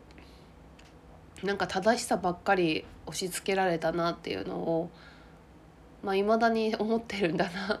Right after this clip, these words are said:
てさ、自分が。なんか分かりやすい話で言うと、高校卒業後の進路を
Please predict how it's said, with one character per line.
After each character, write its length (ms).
て 100
さ、 240
自 180
分 280
が。 200
な 100
ん 40
か 200
分 100
か 160
り 80
や 120
す 140
い 60
話 360
で 100
言 140
う 20
と、 380
高 140
校 140
卒 260
業 200
後 100
の 120
進 300
路 60
を 240